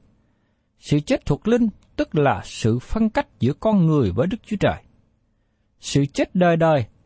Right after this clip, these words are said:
là sự phân cách với Đức Chúa Trời đời đời. Nơi đó được gọi là địa ngục. Đó là nơi mà Đức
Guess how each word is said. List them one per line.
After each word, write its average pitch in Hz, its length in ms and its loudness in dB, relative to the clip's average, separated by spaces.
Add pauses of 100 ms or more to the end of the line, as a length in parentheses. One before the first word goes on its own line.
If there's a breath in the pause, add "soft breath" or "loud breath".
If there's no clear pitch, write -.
(140)
là 135 200 2
sự 113 300 -4
phân 240 380 -2
cách - 200 -4 (540)
với 208 200 2
Đức 330 220 -6
Chúa 247 100 -4
Trời 123 340 0 (300)
đời 147 280 2
đời. 117 180 0 (1080)
Nơi 214 160 4
đó 254 200 2
được 262 180 -10
gọi 131 200 2
là 143 100 0
địa 107 240 0
ngục. 123 200 0 (460)
Đó 208 140 2
là 220 180 0
nơi 214 340 2
mà 156 120 2
Đức 151 120 -6